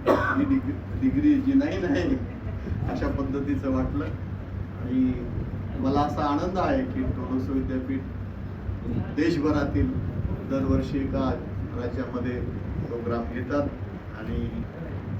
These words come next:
सामाजिक, धार्मिक, शैक्षणिक क्षेत्रात, अ, काम करणाऱ्या माणसांना मान सन्मान देतात. अनेक लोक अनेक ठिकाणी काम करत असतात पण त्यांच्याकडे लक्ष जात नाही, पण हे खास विद्यापीठाने लक्ष दिलं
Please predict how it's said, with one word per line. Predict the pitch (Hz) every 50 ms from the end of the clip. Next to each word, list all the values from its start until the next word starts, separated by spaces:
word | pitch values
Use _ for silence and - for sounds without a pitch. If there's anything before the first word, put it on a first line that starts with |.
| -
सामाजिक, | - 135 135 135 131 131 123 127 131 131 - - - 101
धार्मिक, | 131 127 123 123 123 127 127
शैक्षणिक | - - - - 127 123 127 - - 127 127 123 123
क्षेत्रात, | - - 117 117 120 120 117 117 113 - - - - - - - - - - - - - - -
अ, | 107 110 - - -
काम | 120 117 120 120
करणाऱ्या | - - 123 120 117 120 117 117 117 113
माणसांना | 113 113 113 120 117 - - 120 117 113 113
मान | 110 - 233 120 120 -
सन्मान | - - - - 233 - - - 233
देतात. | 233 - - 269 262 - - - - - - - - - - - - - - - - - - - - - - - - - - - - - - - - - - - - 131
अनेक | 143 156 185 - - - - 175
लोक | 180 185 - - - - - - - - - - - -
अनेक | 131 147 165 175 - - -
ठिकाणी | 151 160 160 160 160 -
काम | - 151 151 147 135
करत | 127 127 156 156 - - 131
असतात | - 131 127 127 127
पण | - - - - - 262
त्यांच्याकडे | 262 262 262 269 269 277 285 277 277 269 277 277 - - - - 240
लक्ष | 254 262 254 -
जात | - 277 247 254 262 254 - -
नाही, | 262 233 - - - - - - - - - 131 127 123
पण | - - - - - 131 131 131 131 131
हे | 127 131 127 127 120 - - -
खास | 147 151 151 - - - -
विद्यापीठाने | - - - - 123 135 135 127 131 135 127 131 127 127 127 127
लक्ष | 127 123 -
दिलं | 143 135 - 120 - - 123 - - - - 233